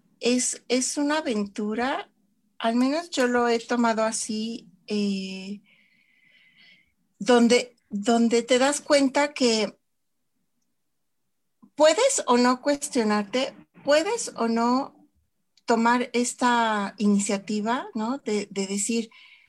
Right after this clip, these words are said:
"Esto es lo que el mundo me plantea", ¿no? Pero ¿qué es lo que, qué, o sea, quién soy yo? ¿Qué, qué quiero? Y, y cuestionarte, ¿no? Y cómo las,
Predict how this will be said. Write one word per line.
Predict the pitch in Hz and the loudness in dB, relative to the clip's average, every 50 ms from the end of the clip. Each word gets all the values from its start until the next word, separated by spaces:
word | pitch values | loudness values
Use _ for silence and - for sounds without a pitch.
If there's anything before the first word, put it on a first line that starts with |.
| _ _ _ _ _ _ _ _ _ _ _ _ _ _ _ _ _ _ _ _ | _ _ _ _ _ _ _ _ _ _ _ _ _ _ _ _ _ _ _ _
"Esto | 269 285 294 294 - - - 311 320 339 415 - - _ _ | 0 2 2 0 -4 -4 -2 0 0 0 0 -2 -6 _ _
es | - 247 262 254 - | 0 0 0 0 -2
lo | 254 269 262 | -4 -4 -4
que | 262 254 | -2 -4
el | 233 226 | -4 -2
mundo | 226 233 240 240 240 247 | -2 -4 -2 -2 -2 -2
me | 247 240 | -4 -4
plantea", | 214 - 185 190 190 202 202 220 214 226 247 277 | -4 -6 -8 -8 -8 -8 -6 -6 -4 -4 -4 -4
¿no? | 277 220 220 254 381 - - - _ - _ _ | -6 -6 -6 -6 -8 -10 -16 -20 _ -20 _ _
Pero | - 247 233 240 240 240 | 0 0 2 0 -2 -4
¿qué | - 302 311 320 330 320 | -6 -4 -4 -2 -2 -4
es | 320 320 - - | -4 -6 -8 -6
lo | 349 285 277 | -6 -6 -6
que, | - 247 226 226 - - _ _ _ | -4 -6 -6 -6 -8 -12 _ _ _
qué, | - 285 285 294 - - | -4 -4 -2 -4 -4 -4
o | 247 | -6
sea, | 247 262 247 247 247 | -2 -2 -4 -4 -2
quién | - 302 320 339 | -4 -4 -2 -2
soy | 330 - 359 311 277 247 | -4 -4 -4 -2 -2 0
yo? | 247 240 240 240 240 240 240 | 0 0 0 0 -2 -4 -4
¿Qué, | - 254 254 247 240 247 _ _ | -4 -2 -2 -2 -2 -4 _ _
qué | - 277 254 262 | -10 -10 -8 -8
quiero? | - - 220 220 214 220 220 220 226 226 220 - _ | -6 -6 -4 -2 -2 -4 -4 -4 -4 -6 -6 -8 _
Y, | 214 214 208 202 | -6 -6 -6 -6
y | - 214 202 | -8 -10 -4
cuestionarte, | - 208 208 208 - 226 214 220 240 269 269 - - 220 202 | -2 -2 -2 -2 -2 -4 -2 -2 -2 -2 -4 -4 -6 -4 -2
¿no? | 202 226 294 - - - - - - - - 226 - _ | -2 -4 -4 -8 -14 -20 -20 -18 -18 -18 -18 -20 -2 _
Y | 254 247 262 | 0 0 2
cómo | - 285 285 285 320 339 330 | 2 2 4 6 4 4 4
las, | 302 262 247 240 - - - - | 4 2 2 2 0 -2 -4 -8